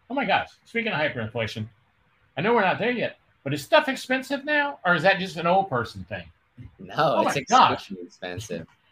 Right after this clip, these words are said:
Speaker 1: Oh my
Speaker 2: <laughs> I
Speaker 1: gosh.
Speaker 2: really do.
Speaker 1: I went, yeah, I ordered, uh, just in a year, stuff is expensive. You know, like, I was ordering banners for Bit Block Boom. They normally cost me,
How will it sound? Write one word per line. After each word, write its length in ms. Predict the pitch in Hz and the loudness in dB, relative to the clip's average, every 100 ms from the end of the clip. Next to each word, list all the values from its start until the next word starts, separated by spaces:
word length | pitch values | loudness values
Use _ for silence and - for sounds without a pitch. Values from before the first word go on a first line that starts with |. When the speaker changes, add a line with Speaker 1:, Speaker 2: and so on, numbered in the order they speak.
| - 269 | -14 -2
Speaker 1:
Oh 60 | |
my 140 | 107 135 | 0 2
Speaker 2:
<laughs> 0 | |
I 20 | |
Speaker 1:
gosh. 340 | 233 262 110 | 2 2 2
Speaker 2:
really 200 | 214 233 - | -2 -4 -4
do. 100 | 87 | -2
Speaker 1:
I 100 | 262 | 0
went, 220 | 233 185 - _ _ _ _ | 0 -2 -8 _ _ _ _
yeah, 160 | 285 208 | 2 6
I 120 | 214 | 6
ordered, 340 | 208 170 151 | 4 4 4
uh, 400 | 147 135 127 117 - _ _ _ _ _ _ _ 170 | 4 4 2 0 -6 _ _ _ _ _ _ _ -14
just 300 | 277 294 - - | -4 -4 -4 -4
in 140 | 226 | -2
a 40 | 233 | 0
year, 500 | 247 349 302 104 - | 0 -2 -2 -6 -14
stuff 340 | - 175 139 | -6 -2 -2
is 160 | 139 110 | -6 -10
expensive. 520 | 113 - 110 - 87 _ _ _ _ _ | -16 -12 -12 -12 -20 _ _ _ _ _
You 80 | 185 | -2
know, 60 | 170 | 0
like, 140 | 160 | 2
I 60 | 165 | 0
was 120 | 151 | 0
ordering 380 | 175 165 151 107 | -2 -2 -4 -4
banners 560 | 131 156 135 117 104 | -2 -2 -4 -6 -12
for 160 | - 110 | -12 -10
Bit 220 | 113 117 | -10 -6
Block 240 | 120 110 | -6 -6
Boom. 260 | 113 117 110 | -6 -4 -4
They 120 | 104 | -4
normally 360 | 110 113 113 110 | -4 -4 -4 -6
cost 380 | 113 110 110 113 | -4 -6 -6 -8
me, 260 | 107 107 | -6 -8